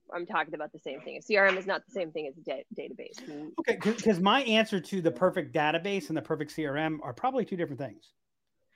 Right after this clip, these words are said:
Speaker 1: Okay, well, well, tell me about that.
Speaker 2: The perfect C R M is the one that gets used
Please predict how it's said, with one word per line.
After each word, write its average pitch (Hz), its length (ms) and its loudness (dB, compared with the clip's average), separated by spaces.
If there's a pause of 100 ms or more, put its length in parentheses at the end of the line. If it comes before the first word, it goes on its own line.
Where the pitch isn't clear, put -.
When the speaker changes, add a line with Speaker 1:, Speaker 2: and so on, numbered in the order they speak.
Speaker 1:
Okay, 226 280 10
well, 247 180 6 (140)
well, 214 140 4
tell 240 200 8
me 240 100 8
about 156 220 4
that. - 180 0 (840)
Speaker 2:
The 156 240 0
perfect 190 320 0
C 226 140 2
R 185 100 6
M 190 160 6
is 147 140 4
the 147 80 2
one 165 300 4
that 151 180 4
gets 156 260 -2
used 143 480 -4